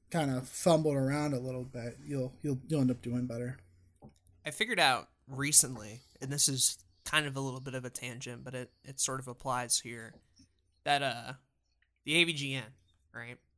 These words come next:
Speaker 2: When he
Speaker 1: Yeah.
Speaker 2: was making a lot of those early videos, and I thought, "Man, these look exceptionally well," uh, to the point where I didn't see anybody, like, match that in terms of quality up until, like, the H D era, right?
Speaker 1: Right.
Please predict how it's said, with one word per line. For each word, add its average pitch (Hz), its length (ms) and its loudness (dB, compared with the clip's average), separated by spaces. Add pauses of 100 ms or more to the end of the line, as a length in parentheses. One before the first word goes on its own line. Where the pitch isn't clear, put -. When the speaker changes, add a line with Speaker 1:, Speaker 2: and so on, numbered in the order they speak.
(600)
Speaker 2:
When 143 100 -2
he 117 60 8
Speaker 1:
Yeah. 135 60 4
Speaker 2:
was 131 120 2
making 147 380 2
a 135 80 -2
lot 139 240 6
of 135 140 -4
those 127 680 0 (100)
early 139 300 -2
videos, 120 720 -6
and 120 100 -14
I 131 100 -8
thought, 123 260 -6
"Man, 131 260 -6
these 160 220 -8
look - 100 -14
exceptionally 127 800 -4
well," 117 480 -4 (500)
uh, 127 140 -4
to 160 160 -2
the 147 80 -4
point 170 220 0
where 156 100 6
I 151 100 10
didn't 156 220 0
see 135 260 4
anybody, 139 400 -2
like, 123 240 -8
match 139 520 -2
that 113 360 -8 (240)
in 139 120 -14
terms 135 300 -10
of 123 120 -14
quality 127 560 -2
up 127 160 -10
until, 131 220 -10
like, 127 200 -10
the - 140 -12
H 135 200 -4
D 127 300 -8
era, 107 320 -14 (380)
right? 120 280 -6 (240)
Speaker 1:
Right. 127 360 2